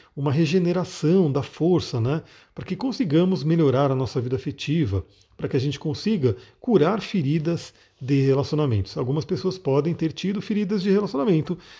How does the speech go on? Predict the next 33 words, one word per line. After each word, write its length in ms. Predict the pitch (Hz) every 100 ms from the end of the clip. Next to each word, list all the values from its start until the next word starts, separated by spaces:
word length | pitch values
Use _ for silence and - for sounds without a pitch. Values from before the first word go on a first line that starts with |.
| -
nos 140 | 160 123
últimos 340 | 123 156 170
dias, 280 | 127 143 175
como 160 | 147 139
eu 40 |
falei, 380 | - 120 117 151 - _ _
tivemos 420 | 147 123 151 127
aí 120 | 127
aquela 240 | 143 147 147
semana, 560 | - 127 120 175 113
né, 180 | 104 156 - - _ 131
de 140 | 123
Marte 460 | 123 123 160 - -
com 120 | 135
quadra-, 320 | 139 123 117 -
fazendo 260 | 127 135
quadratura 400 | 139 131 117 135
com 160 | - 131
Vênus, 520 | 104 135 165 165 - - - _
que 120 | -
trouxe 340 | 139 143 143
aí 80 | 139
um 100 | 127
abalo 320 | 123 117 127
pra 140 | 120 123
algumas 220 | 117 127
pessoas. 520 | 240 - 185 180 185 - - - -
Então, 360 | 202 214 254 247
você 280 | 254 - 294
que 120 | 247
sentiu 260 | 254 -
alguma 200 | 190 208
ferida, 500 | - - 165 175 208